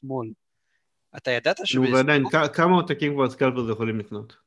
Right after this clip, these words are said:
Speaker 1: אתה ידעת שסטוקיקס מכרו מ-, למעלה ממאה אלף פלייסטיישן חמש? אתה ידעת את זה?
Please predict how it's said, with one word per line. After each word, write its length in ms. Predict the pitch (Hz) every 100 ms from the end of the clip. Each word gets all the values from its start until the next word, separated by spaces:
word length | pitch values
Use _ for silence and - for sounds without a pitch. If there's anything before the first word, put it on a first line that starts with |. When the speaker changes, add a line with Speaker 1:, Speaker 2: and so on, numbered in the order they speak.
| _ _ _ _ -
Speaker 1:
אתה 140 | - 143
ידעת 320 | 156 220 233
שסטוקיקס 720 | 202 - - 226 - 226 -
מכרו 440 | 175 - 208 240
מ-, 120 | 208 180
למעלה 500 | 170 160 190 226 214
ממאה 400 | 190 190 208 220
אלף 220 | 220 -
פלייסטיישן 440 | - 226 - - 208
חמש? 480 | 196 226 269 - -
אתה 100 | 180
ידעת 240 | 233 262
את 140 | 349
זה? 80 | 370